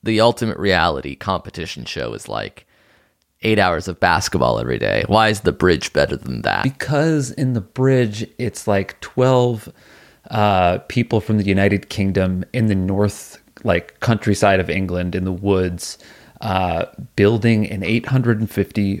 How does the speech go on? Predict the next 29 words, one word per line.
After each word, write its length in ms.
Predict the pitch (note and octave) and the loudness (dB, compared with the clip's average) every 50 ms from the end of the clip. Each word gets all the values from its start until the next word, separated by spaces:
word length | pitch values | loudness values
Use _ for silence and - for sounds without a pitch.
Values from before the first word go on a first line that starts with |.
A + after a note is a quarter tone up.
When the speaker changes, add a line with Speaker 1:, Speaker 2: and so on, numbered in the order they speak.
| - | -8
Speaker 2:
foot 460 | - - - G2+ F#2+ G2 - - _ _ | -16 -4 0 0 0 0 -2 -10 _ _
bridge 540 | - G#2 G2 F2+ F2 E2+ - - - - - - _ - - | 0 2 4 4 4 2 0 -4 -10 -12 -12 -16 _ -14 -12
to 260 | - - A#2 A2+ A#2+ | -4 -2 0 2 2
a 20 | |
little 340 | A#2 A2 C3 B2+ B2 - - - | 2 2 2 0 0 -2 -4 -4
island 500 | G#2 G2+ G#2 G2+ F#2 F2 F2 F#2 F2+ F2 | -4 -2 0 0 0 0 -2 -2 -4 -2
where 120 | - G#2+ G2 | 0 2 2
there's 200 | F#2 F#2 F#2 F2 | 4 2 2 0
a 40 | F2+ | -2
hundred 360 | F2+ - G#2 F#2+ F2+ G2+ G2+ - | -2 -2 -2 0 0 -2 -2 0
thousand 360 | G2 F#2 F#2 F2+ - F2+ F2 | -2 -2 -2 -2 -4 -6 -6
dollars 440 | E2+ E2 E2 D#2+ - C#2 D#2+ - - | -6 -8 -8 -8 -8 -8 -8 -10 -10
in 140 | F2 F2 | -12 -12
cash. 600 | - - - - F#2 F2+ - - - - - - - _ - - - - - - _ | -10 -6 -4 -4 -2 -4 -4 -10 -12 -12 -14 -14 -16 _ -20 -20 -20 -20 -20 -20 _
So 120 | - - G#2 | -2 0 0
they 80 | G2 F#2+ | 2 4
have 220 | G#2+ A2+ A2+ - - | 2 2 2 0 0
to 100 | B2+ B2 | -2 0
work 300 | G#2 G2+ A2 A2 - - | 2 2 2 2 0 0
together 600 | - A2+ - D#3+ F#2+ G2 F2+ F2 F2 D#2 F#2 - - - - - _ _ _ _ _ _ - | -2 0 0 0 -2 -2 -2 -4 -8 -8 -10 -12 -16 -20 -20 -20 _ _ _ _ _ _ -2
to 120 | - G2 | -2 0
build 280 | E2+ G#2 G#2+ G#2+ G#2+ A2 | 2 4 2 2 2 2
the 60 | G#2 | -2
bridge 380 | F#2+ - G2 F2 E2+ E2 - | 0 0 0 0 0 -2 -6
there. 360 | - - F2+ F2 F2+ F2+ - - | -8 -4 -2 -2 -2 -2 -4 -2
It's 160 | - C#3 - - | -4 -2 -2 -2
shot 340 | - - A2 G#2+ B2 C#3 | -2 0 0 0 0 0
really 220 | - F3 F3+ F3+ F3 | -2 -2 -2 -2 -2
well. 320 | D#3+ D#3+ D#3 D3+ D3+ D3+ | -2 -2 -2 -2 -2 -4